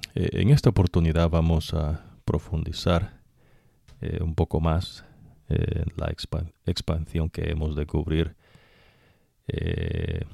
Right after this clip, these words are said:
mm, va a abarcar lo que hemos, eh, compartido, ves, eh, desde el comienzo, pero, eh, vamos, eh, a abarcar más hasta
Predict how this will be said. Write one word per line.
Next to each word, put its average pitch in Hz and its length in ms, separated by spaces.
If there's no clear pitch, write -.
mm, - 720
va 80 60
a 76 40
abarcar 73 720
lo 78 160
que 78 200
hemos, 76 400
eh, - 140
compartido, 85 580
ves, 78 320
eh, 80 300
desde 80 260
el 80 100
comienzo, 90 520
pero, 85 360
eh, - 160
vamos, 80 600
eh, 82 520
a 80 120
abarcar 78 480
más 76 300
hasta 82 520